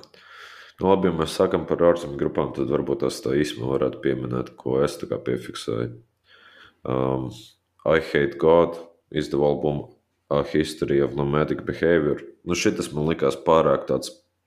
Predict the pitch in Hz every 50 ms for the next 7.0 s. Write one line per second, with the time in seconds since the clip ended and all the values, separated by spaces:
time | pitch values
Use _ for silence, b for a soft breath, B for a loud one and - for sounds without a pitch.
0 | - - 87 85 80 78 76 76 - - 67 67 65 62 - B B B B B
1 | B B B B - 98 95 87 - 98 85 85 - - 85 76 80 87 95 92
2 | 87 - - - 71 69 67 - 78 80 78 - - - 78 - 65 65 - -
3 | - - - 82 80 78 73 - - - - - - 71 71 73 76 73 73 B
4 | B B B B B B B B B - 73 73 71 71 73 71 71 69 - b
5 | b b b b b b _ 117 - - 196 196 - - 82 - - - - -
6 | - 78 71 73 69 69 - - 69 76 76 - - - - - 64 64 - -